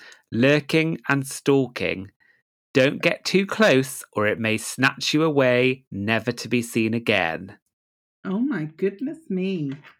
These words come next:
Speaker 1: I'm talking about the Snallygaster.
Speaker 2: Snallygaster?
Speaker 1: <laughs> Have you heard of it before?
Speaker 2: Never, ever, ever, ever.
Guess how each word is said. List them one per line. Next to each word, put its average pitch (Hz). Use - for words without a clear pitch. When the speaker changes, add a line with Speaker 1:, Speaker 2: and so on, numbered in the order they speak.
Speaker 1:
I'm 147
talking 165
about 101
the 139
Snallygaster. 127
Speaker 2:
Snallygaster? 508
Speaker 1:
<laughs> 131
Have 160
you 180
heard 151
of 160
it 170
before? 180
Speaker 2:
Never, 233
ever, 196
ever, 180
ever. 151